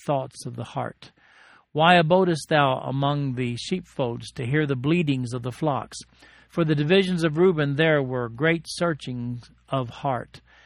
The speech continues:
Gilead abode beyond Jordan, and why did Dan remain in ships? Asher continued on the seashore, and abode in his breeches.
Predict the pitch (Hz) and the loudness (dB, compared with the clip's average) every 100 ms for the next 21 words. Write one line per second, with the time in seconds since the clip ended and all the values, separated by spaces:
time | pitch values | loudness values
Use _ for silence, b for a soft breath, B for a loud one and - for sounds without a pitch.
0 | b b 160 190 190 185 175 165 156 - | b b 2 4 4 6 4 4 0 -8
1 | - 143 185 190 156 127 139 147 156 156 | -12 0 4 4 2 0 0 2 2 0
2 | 147 131 170 151 113 110 123 127 127 147 | -2 0 0 0 -2 -12 -10 -6 -2 2
3 | 160 156 147 160 170 160 147 151 165 170 | 2 0 -2 0 0 0 0 0 2 0
4 | 160 - 180 - - - b b b b | -2 -2 -4 -4 -14 -16 b b b b
5 | 185 190 - 190 - 170 - 196 165 147 | 2 2 2 -4 -2 -4 0 0 0 -2
6 | 147 156 160 151 - 196 160 - 120 - | -2 -2 -2 -4 -2 -4 -2 -2 -2 -4
7 | _ b b b - 143 123 156 170 170 | _ b b b -4 -2 2 4 4 4
8 | 165 156 160 143 131 143 147 - - - | 2 2 2 0 -2 0 0 -2 -14 -14
9 | - | -16